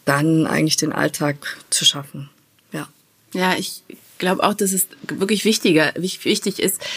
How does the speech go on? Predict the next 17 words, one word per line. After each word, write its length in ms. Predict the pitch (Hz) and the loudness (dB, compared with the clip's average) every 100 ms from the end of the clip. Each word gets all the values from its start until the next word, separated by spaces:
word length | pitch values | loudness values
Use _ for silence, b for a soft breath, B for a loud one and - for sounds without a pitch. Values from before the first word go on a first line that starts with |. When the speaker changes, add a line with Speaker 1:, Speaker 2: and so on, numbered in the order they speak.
| B B B B | B B B B
Speaker 2:
ähm, 520 | - 180 180 180 180 - - | 0 4 4 4 2 -4 -8
da 300 | - 185 214 | 0 2 2
gerade 380 | 196 170 175 170 | 0 -2 0 0
dann 260 | 175 208 | 2 2
zu 100 | 214 | 0
meditieren 560 | 202 185 185 - 214 196 | 0 0 0 0 2 2
oder 300 | 170 175 151 | 0 0 -2
auch 80 | - | 0
Yoga 260 | 196 196 | 0 2
zu 120 | 185 175 | 0 -4
praktizieren 540 | 185 170 175 - 175 | -6 -4 -4 0 0
oder 180 | - 165 | 2 2
seine 220 | 170 175 | 4 2
spirituelle 600 | 170 190 180 175 180 170 | 2 -2 -2 0 0 0
Praxis 460 | 170 196 196 190 - | 0 -2 -2 -2 -2
zu 100 | 175 | 2
halten, 420 | 170 170 180 170 | 2 0 0 -2